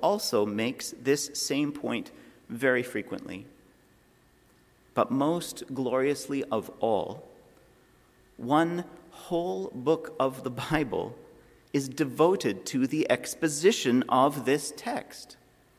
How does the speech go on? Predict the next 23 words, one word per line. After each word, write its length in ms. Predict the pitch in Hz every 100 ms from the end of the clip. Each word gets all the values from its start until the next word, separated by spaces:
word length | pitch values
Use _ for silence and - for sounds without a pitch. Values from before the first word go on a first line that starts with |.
| _ - _ _
Hebrews 800 | - 202 220 120 92 98 - - - _ _ _ _
is 180 | 127 123
most 400 | 127 139 160 -
likely 420 | 123 120 131 127
a 80 | -
written 420 | 110 131 151 156 151
out 240 | 135 120 -
sermon 560 | - 127 117 85 - - - - _ - 92
based 640 | 117 101 - - - - - - _ _ _
on 180 | 104 98
Psalm 600 | - 127 107 80 85 104 - _ _ _
a 60 | -
hundred 420 | 101 85 85 - - - -
ten. 280 | 92 76 - _ _ _ _ _ _ _ _ _ _ _ _ _ _ _ - _ -
It 80 |
just 240 | 131 165 -
boggles 500 | 156 208 175 120 117
my 160 | 127
mind 420 | 135 135 196 214 214
to 100 | 202
think 280 | 226 370
of 140 | - -
this. 260 | 160 -